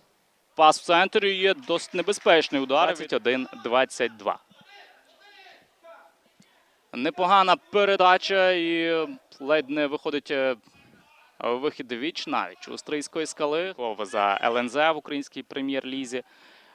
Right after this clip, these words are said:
Ну і також гравцем Буковини став колишній футболіст Карпат Тарас Саків. Непоганий момент, і Тищенко відкриває рахунок у нашому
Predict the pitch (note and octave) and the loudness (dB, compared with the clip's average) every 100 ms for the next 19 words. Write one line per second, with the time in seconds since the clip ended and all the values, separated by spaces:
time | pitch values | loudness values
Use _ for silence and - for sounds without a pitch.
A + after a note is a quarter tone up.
0 | _ - F#3+ E3 - D3+ A2 B2 - C#3 | _ -10 -2 -2 -2 -6 -4 -4 -4 -6
1 | B2+ A#2+ B2 C3 B2+ A2 - A#2 A2+ - | -6 -4 -4 -2 -4 -6 -2 -2 -2 -6
2 | G#2+ A#2 - G#2+ - A2 A#2+ - B2+ A#2+ | -8 -8 -10 -14 -14 -10 -10 -4 -2 0
3 | - C3 _ C3+ B2+ C3 - - D#3+ A#2 | 2 0 _ 0 2 2 0 2 6 6
4 | - - - - - - _ _ _ C3 | 4 -10 -18 -18 -18 -20 _ _ _ -4
5 | E3+ F#3 A3+ A3+ A#3 B3+ A#3+ B3+ A#3+ - | 4 8 8 6 6 6 6 2 -2 2
6 | C#4+ B3+ - A#3+ A#3+ A#3+ G#3+ A3+ A#3 A3+ | 4 4 4 2 6 8 8 8 10 10
7 | A3 A3 A3+ A3+ G#3 F#3+ G#3 G3 - G#3 | 10 8 6 2 2 0 4 4 4 0